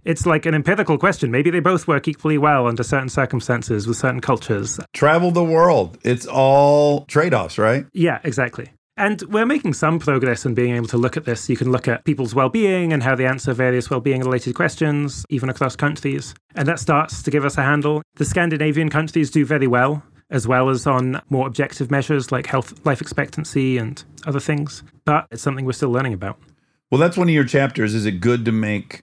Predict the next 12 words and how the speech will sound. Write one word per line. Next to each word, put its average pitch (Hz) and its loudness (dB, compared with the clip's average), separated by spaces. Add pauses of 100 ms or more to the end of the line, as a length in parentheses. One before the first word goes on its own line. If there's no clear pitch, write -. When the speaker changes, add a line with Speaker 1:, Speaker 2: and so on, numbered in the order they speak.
(120)
Speaker 2:
happy 110 0
people? - -4
Speaker 1:
Yeah. 113 0 (200)
So 160 0
obviously 220 0
it's 151 -4
good 175 0
to 104 -8 (180)
make 156 0
people 143 0
better 127 2
off - -2